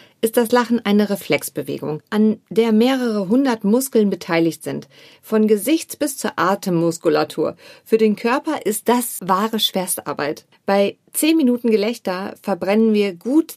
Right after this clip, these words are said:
circa fünfzig Kalorien. Die deutlich tiefere Atmung während des Lachens wirkt sich positiv auf den gesamten Körper aus. Die Körperzellen werden mit mehr Sauerstoff versorgt, das Herz-Kreislauf-System wird angeregt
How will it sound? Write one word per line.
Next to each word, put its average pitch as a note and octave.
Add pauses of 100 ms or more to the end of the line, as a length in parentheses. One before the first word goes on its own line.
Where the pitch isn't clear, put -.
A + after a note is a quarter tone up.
circa B3
fünfzig A#3+
Kalorien. E3+ (460)
Die A3
deutlich A#3+
tiefere A#3
Atmung F3+
während A3+
des G3+
Lachens F#3+ (260)
wirkt B3+
sich -
positiv A3
auf F3+
den F#3+
gesamten G#3
Körper E3
aus. - (400)
Die G#3+
Körperzellen C4
werden F#3
mit F3
mehr D#3+
Sauerstoff A3
versorgt, F#3+ (260)
das -
Herz-Kreislauf-System B3+
wird E3+
angeregt G#3+